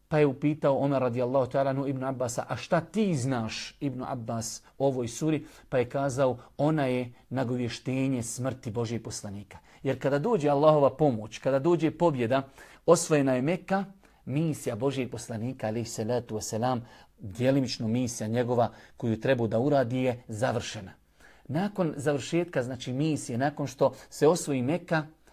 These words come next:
nema više ništa osim odlazak sa dunjaluka. Pa Ibn Abbas, e, znači, shvatio iz ove sure da je ona nagovještaj smrti Božijeg poslanika, pa je Omer, radijallahu ta'ala anhu, ashabima rekao: „Ja ne znam ništa osim ovo što je kazao Ibn Abbas.”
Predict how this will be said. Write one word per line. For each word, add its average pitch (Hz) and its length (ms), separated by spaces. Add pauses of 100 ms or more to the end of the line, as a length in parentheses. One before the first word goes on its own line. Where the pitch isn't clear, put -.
nema 180 300
više 147 300
ništa 165 360
osim 147 260
odlazak 131 360
sa 123 120
dunjaluka. 110 520 (420)
Pa 113 120
Ibn 156 200
Abbas, 123 640 (220)
e, 131 120
znači, 120 420 (180)
shvatio 165 460
iz 113 140
ove 135 180
sure 139 420
da 120 100
je 123 160
ona 139 300 (240)
nagovještaj 123 680
smrti 135 360
Božijeg 127 280
poslanika, 120 480
pa 123 140
je 117 100
Omer, 190 260
radijallahu 139 500
ta'ala 139 200
anhu, 135 180 (260)
ashabima 127 420
rekao: 127 380 (200)
„Ja 151 360
ne 147 160
znam 131 220
ništa 147 400
osim 131 340
ovo 135 180
što 120 160
je 117 80
kazao 123 460 (220)
Ibn 120 320
Abbas.” 113 600